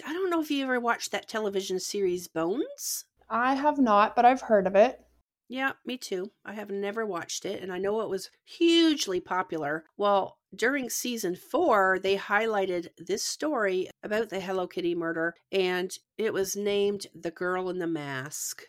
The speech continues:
Speaker 1: If you ever go see reruns and catch that episode, then just know that's what I'm talking about today.
Speaker 2: Wow.
Speaker 1: Well, that's the story of the Hello Kitty murder.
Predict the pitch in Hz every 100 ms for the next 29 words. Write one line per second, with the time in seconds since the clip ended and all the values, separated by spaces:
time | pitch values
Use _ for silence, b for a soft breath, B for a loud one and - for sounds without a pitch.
0 | - 175 - 214 214 208 202 220 214 202
1 | 208 196 165 160 160 165 - - 170 165
2 | 165 160 165 - _ - 196 - - 175
3 | 165 - 180 175 - 160 156 160 156 156
4 | 160 170 - - - 226 247 196 185 185
5 | - 196 208 220 214 196 175 170 - -
6 | 160 160 - _ 220 208 190 180 180 185
7 | - _ _ _ - 226 302 262 190 185
8 | 220 269 _ _ - 233 - 254 - -
9 | 311 240 220 - 262 277 - 233 214 190
10 | 190 202 - 185 208 226 254 196 196